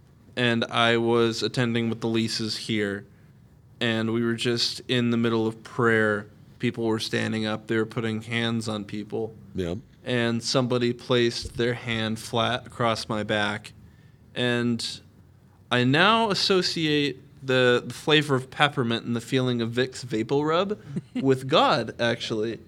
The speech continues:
Speaker 2: Interesting.
Speaker 1: Because as soon as the hand touched my back, it felt like somebody had taken their hand full of Vicks Vapor Rub, slapped it on my bare back,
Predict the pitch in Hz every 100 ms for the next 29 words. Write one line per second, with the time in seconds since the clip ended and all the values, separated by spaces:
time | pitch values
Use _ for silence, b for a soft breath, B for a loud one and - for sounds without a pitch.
0 | - 98 95 127 85 - 98 131 139 135
1 | 127 123 - - 131 127 - 143 139 131
2 | 135 131 127 127 123 131 127 - 120 113
3 | 110 113 107 107 - B B B B -
4 | 131 - - 151 147 - - 120 127 123
5 | 117 - - - - 135 123 127 127 123
6 | 120 113 - 117 123 117 117 117 113 110
7 | 113 120 110 113 110 - 123 117 113 -
8 | 117 113 113 110 110 117 - B B B
9 | - - 143 139 139 - 123 123 117 113
10 | 117 117 113 110 107 117 -